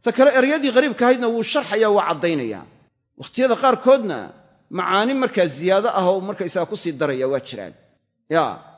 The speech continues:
Waxa kaloo dheeraad oo waxyaalahu uu samaynayo ka mid a,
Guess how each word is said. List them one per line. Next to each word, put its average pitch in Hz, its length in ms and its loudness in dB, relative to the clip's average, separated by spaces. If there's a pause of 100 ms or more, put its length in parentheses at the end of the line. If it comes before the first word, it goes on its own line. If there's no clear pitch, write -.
(560)
Waxa 254 180 -4
kaloo 254 300 2
dheeraad 214 420 4
oo 208 200 0
waxyaalahu 214 360 0
uu 180 60 -2
samaynayo 190 460 -4
ka 196 140 -6
mid 156 180 -4
a, 110 80 -8